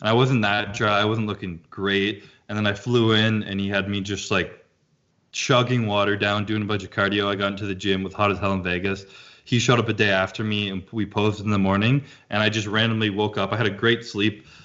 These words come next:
I just, like, I, I don't know, something happened. I had a great sleep, pissed everything out at night, woke up just dry to the bone, looking great, still chugging water and everything. And I remember turning around, and there was five people. It was, like, Ian, my sister, some friends, and everyone sitting there watching, and they were just, like,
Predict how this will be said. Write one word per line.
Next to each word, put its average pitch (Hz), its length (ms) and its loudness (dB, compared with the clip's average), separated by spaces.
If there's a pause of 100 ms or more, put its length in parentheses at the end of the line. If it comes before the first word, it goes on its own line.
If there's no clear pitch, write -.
(140)
I 95 100 0
just, 95 200 -6
like, - 280 -4 (320)
I, 95 100 -6 (280)
I 101 100 0
don't 98 120 2
know, 87 100 -4
something 120 320 6
happened. 104 420 0
I 101 40 -4
had 104 100 -2
a - 20 -4
great 101 220 -4
sleep, 104 440 -6 (160)
pissed 123 220 -4
everything 107 320 0
out 101 100 2
at 101 80 0
night, 104 200 0
woke 104 200 -2
up 101 140 -2
just 95 200 -4
dry 98 260 2
to 104 80 2
the 98 80 -2
bone, 90 420 -4 (260)
looking 110 300 0
great, 98 240 4
still 110 220 0
chugging 104 300 0
water 92 200 2
and 95 80 2
everything. 110 440 2 (260)
And 104 160 2
I 98 80 4
remember 107 560 2
turning 117 260 -2
around, 104 240 0
and 107 80 -4
there 113 80 -2
was 110 80 -6
five 127 300 0
people. 101 260 -8
It 95 40 -4
was, 92 160 -6
like, 98 60 -10
Ian, 113 220 -2
my 104 100 -4
sister, 104 380 -6
some 98 200 -6
friends, 98 280 -2
and 98 80 -4
everyone 98 180 -4
sitting 95 180 -10
there 95 120 -6
watching, 92 300 2
and 127 100 2
they 104 60 2
were 98 80 4
just, 95 140 -6
like, 101 200 -2